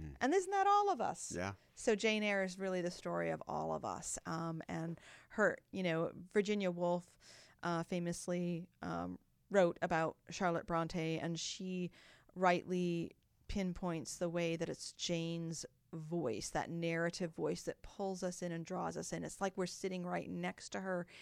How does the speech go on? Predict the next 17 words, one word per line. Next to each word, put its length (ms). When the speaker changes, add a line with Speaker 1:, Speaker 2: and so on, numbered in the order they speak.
Speaker 2:
hearing 460
her 160
story. 720
Um, 340
and 160
so 140
it 100
feels 320
very 320
much 400
like 220
it's 420
our 180
own 220
story 420
because 480
the 320